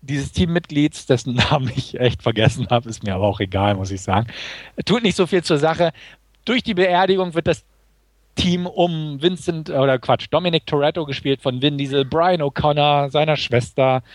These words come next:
Letty, Michelle Rodriguez und so weiter, wieder zusammengeführt und sie stellen halt sehr schnell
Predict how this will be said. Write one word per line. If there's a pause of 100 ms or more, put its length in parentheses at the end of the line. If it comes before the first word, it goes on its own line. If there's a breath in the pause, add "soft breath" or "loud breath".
(140 loud breath)
Letty,
Michelle
Rodriguez
und
so
weiter, (280 loud breath)
wieder
zusammengeführt
und
sie
stellen
halt
sehr
schnell